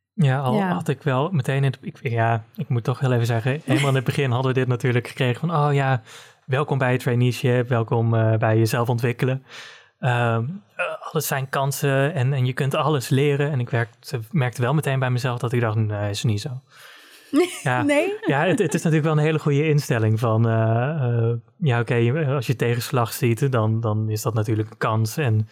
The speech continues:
Speaker 1: eh, kritiek is natuurlijk iets om van te leren en zo. En ja, oké, dat is wel goed om daarmee om te gaan. Maar ik dacht wel, ja, alles kunnen leren, dat geloof ik ook niet, hè? Ja, misschien
Speaker 2: Nee.
Speaker 1: kan het wel, maar als je,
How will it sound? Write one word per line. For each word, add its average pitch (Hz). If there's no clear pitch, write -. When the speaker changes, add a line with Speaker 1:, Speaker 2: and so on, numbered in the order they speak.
Speaker 1:
eh, 107
kritiek 113
is -
natuurlijk 110
iets 110
om 117
van 113
te 110
leren 113
en 113
zo. 113
En 131
ja, 117
oké, 107
dat 110
is -
wel 117
goed 139
om 131
daarmee 120
om 131
te 135
gaan. 131
Maar 127
ik 117
dacht 113
wel, 113
ja, 107
alles 135
kunnen 131
leren, 127
dat 120
geloof 127
ik -
ook 135
niet, 120
hè? 143
Ja, 139
misschien 131
Speaker 2:
Nee. -
Speaker 1:
kan 147
het 151
wel, 147
maar 151
als -
je, 127